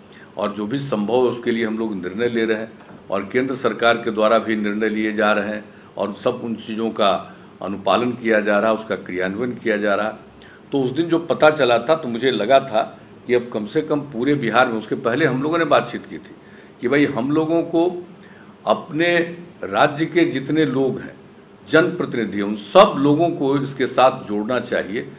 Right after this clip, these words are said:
और जब बाहर के लोग आ रहे हैं तो कई जगह से, गांव से यहाँ खबर आती थी कि भाई बाहर के लोग आए, उनको अलग रखा जाए। तो ये सारा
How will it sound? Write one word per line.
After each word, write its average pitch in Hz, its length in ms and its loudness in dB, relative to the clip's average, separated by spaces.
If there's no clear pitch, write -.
और 135 260 4
जब 156 360 2
बाहर 170 440 6
के 151 100 2
लोग 139 240 2
आ 107 160 6
रहे 104 140 2
हैं 76 180 -12
तो 117 140 -8
कई 165 140 8
जगह 170 220 4
से, 170 160 2
गांव 147 340 4
से 170 140 2
यहाँ 156 320 4
खबर 156 280 6
आती 151 260 6
थी 151 200 -2
कि 135 60 -4
भाई 131 140 2
बाहर 123 300 4
के 139 160 -2
लोग 131 220 0
आए, 127 380 4
उनको 123 260 -4
अलग 139 280 4
रखा 123 340 2
जाए। 110 280 4
तो 147 60 -4
ये 139 60 -2
सारा 139 360 6